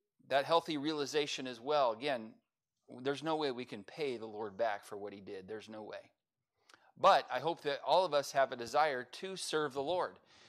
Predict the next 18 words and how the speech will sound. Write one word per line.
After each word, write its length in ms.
You 60
say, 160
"Well, 380
I'm 220
not 180
a 40
pastor. 580
I, 260
I'm 180
not 180
a 60
servant." 340
You 120
don't 200
have 280
to 80
be 220
in 220